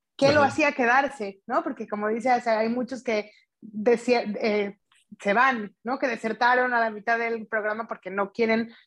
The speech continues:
Speaker 1: pasar por ese proceso tan doloroso y no quieren ver su violencia ni renunciar a sus privilegios. ¿Qué lo
Speaker 2: Ujú.
Speaker 1: hizo usted quedarse?
Speaker 2: Bien, este,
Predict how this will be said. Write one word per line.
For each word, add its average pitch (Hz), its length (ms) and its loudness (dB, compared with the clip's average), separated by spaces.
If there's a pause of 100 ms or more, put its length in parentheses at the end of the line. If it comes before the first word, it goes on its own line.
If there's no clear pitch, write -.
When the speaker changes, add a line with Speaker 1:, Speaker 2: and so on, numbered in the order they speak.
(120)
Speaker 1:
pasar 202 320 0
por 226 120 0
ese 214 120 -6
proceso 202 300 -8
tan 202 180 2
doloroso 190 320 2
y 226 40 4
no 208 120 2
quieren 208 240 2
ver 202 160 2
su 226 80 -2
violencia 214 300 0
ni 262 100 2
renunciar 202 400 -2
a 214 60 -2
sus 196 100 -12
privilegios. 214 420 -4 (540)
¿Qué 233 80 4
lo 233 100 6
Speaker 2:
Ujú. 226 80 2
Speaker 1:
hizo 226 120 -4
usted 220 260 -8
quedarse? 214 480 -2 (680)
Speaker 2:
Bien, 131 400 4
este, 110 680 0